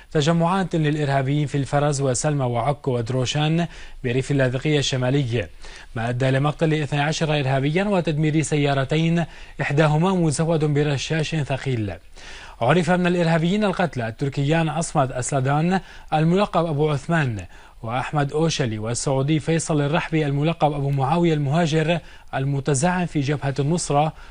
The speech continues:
والفلسطيني عثمان الطوابحي. واستهدف سلاح الجو في الجيش العربي السوري تجمعات لإرهابي داعش في الراشدين وقبتان للجبل ودارة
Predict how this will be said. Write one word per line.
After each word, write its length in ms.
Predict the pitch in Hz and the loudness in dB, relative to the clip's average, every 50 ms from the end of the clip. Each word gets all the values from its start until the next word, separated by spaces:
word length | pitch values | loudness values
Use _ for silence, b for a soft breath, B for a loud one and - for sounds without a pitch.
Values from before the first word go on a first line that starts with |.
| B B - | B B -8
والفلسطيني 720 | 101 101 101 - 135 131 139 131 - - 143 143 160 175 160 | -8 -8 -4 -2 0 0 0 0 0 0 0 2 2 2 2
عثمان 460 | 139 139 131 - 156 165 165 165 160 | 0 -2 -2 0 2 2 4 4 2
الطوابحي. 640 | 156 - - 143 139 151 160 147 - - - 117 98 - - - - B B B B B B B B B B - | 2 2 2 2 2 4 2 2 0 -4 -4 -6 -6 -8 -12 -18 -20 B B B B B B B B B B -4
واستهدف 640 | 139 135 131 - 196 185 175 180 170 - 180 170 - | -4 -4 0 2 2 2 4 2 2 2 2 0 2
سلاح 340 | - 170 175 208 208 190 | 2 2 2 2 2 0
الجو 280 | 208 185 151 143 160 175 | 0 0 2 2 2 0
في 100 | 170 - | 0 0
الجيش 340 | 160 139 131 151 147 - 156 | -2 0 0 0 0 0 0
العربي 400 | 147 139 135 131 131 135 147 143 | 0 2 2 0 2 0 0 0
السوري 380 | 139 127 - 147 135 135 147 | 0 0 0 0 2 2 2
تجمعات 600 | 143 - 143 123 143 135 139 135 135 151 151 - 160 | 0 0 -2 0 0 0 2 2 2 2 2 2 0
لإرهابي 600 | 147 143 143 139 127 135 135 131 139 151 156 143 | 0 0 0 0 0 -2 -2 0 0 0 0 0
داعش 560 | 127 139 151 151 139 139 135 127 - - b b b b b b b - | 0 2 2 2 0 0 -2 -4 -6 -8 b b b b b b b -8
في 140 | - 131 127 | -2 -2 0
الراشدين 680 | 127 135 135 135 123 - - 131 120 127 139 151 160 | 0 2 0 0 0 0 -2 -2 0 0 0 0 2
وقبتان 540 | 156 151 131 - 143 123 - - 151 151 147 | 0 0 0 -2 -4 -4 -2 -2 0 0 0
للجبل 440 | 139 131 120 117 147 139 151 156 156 | 0 0 0 0 0 0 0 0 0
ودارة 400 | 151 139 127 143 147 143 143 | 0 0 0 0 0 0 0